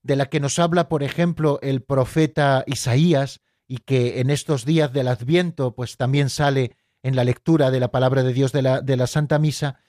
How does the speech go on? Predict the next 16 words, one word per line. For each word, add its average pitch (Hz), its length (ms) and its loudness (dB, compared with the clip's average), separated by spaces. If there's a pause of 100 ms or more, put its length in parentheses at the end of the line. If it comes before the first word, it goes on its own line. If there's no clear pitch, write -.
(420)
cuando 156 260 0
nos 143 220 -2
habla 185 260 0
de 147 400 2
e-, 170 280 -2
esa 170 220 -2
comunión 175 460 2
entre 156 280 0
contrarios. 147 640 0 (600)
El 135 140 2
lobo 165 360 2
y 160 80 2
el 156 140 0
cordero 151 400 2
pacerán 151 360 0
juntos, 170 640 -2